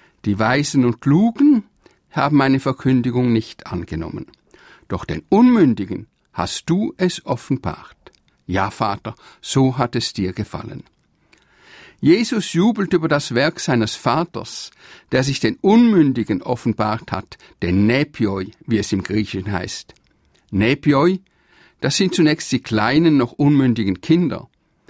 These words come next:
dann aber auch alle lebensunerfahrenen, ungeschickten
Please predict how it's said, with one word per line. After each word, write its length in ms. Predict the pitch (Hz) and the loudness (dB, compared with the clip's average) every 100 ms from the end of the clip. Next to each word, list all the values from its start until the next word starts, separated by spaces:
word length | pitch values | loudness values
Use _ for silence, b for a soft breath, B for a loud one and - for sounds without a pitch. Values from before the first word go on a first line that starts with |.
| b b b | b b b
dann 220 | - 160 208 | -2 0 0
aber 400 | 190 196 170 143 | -2 -2 -2 -2
auch 140 | - - | -6 -6
alle 300 | 123 151 - | -2 0 -2
lebensunerfahrenen, 1400 | 123 127 160 180 - 160 117 101 101 95 92 90 101 - | 0 0 0 -2 -4 0 0 -2 -2 -2 -4 -6 -8 -6
ungeschickten 1000 | - 175 208 190 165 - 117 - - 92 | 0 2 2 0 -2 -2 -6 -8 -8 -8